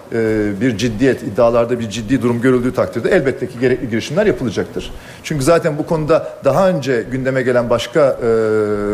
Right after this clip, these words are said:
benzer, e, iddialarda da müttefikler ve dost ülkeler arasında bu tür uygulamaların yerinin olmadığı, bu konularda, e, açıklayıcı türden, e, beyanlarla bu konuya bir açıklık getirilmesi yönündeki şeyimizi ortaya koymuştuk.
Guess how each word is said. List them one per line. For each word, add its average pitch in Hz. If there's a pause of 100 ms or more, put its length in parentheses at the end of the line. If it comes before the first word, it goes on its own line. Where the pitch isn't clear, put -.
(160)
benzer, 120
e, 123
iddialarda 113
da 139
müttefikler 127
ve 98
dost 131
ülkeler 127
arasında 98 (300)
bu 127
tür 139
uygulamaların 117
yerinin 113
olmadığı, 113 (260)
bu 127
konularda, 120
e, 117 (920)
açıklayıcı 123 (320)
türden, 120
e, 107
beyanlarla 117 (180)
bu -
konuya 123
bir 131
açıklık -
getirilmesi 113
yönündeki 110
şeyimizi 113
ortaya 165
koymuştuk. 147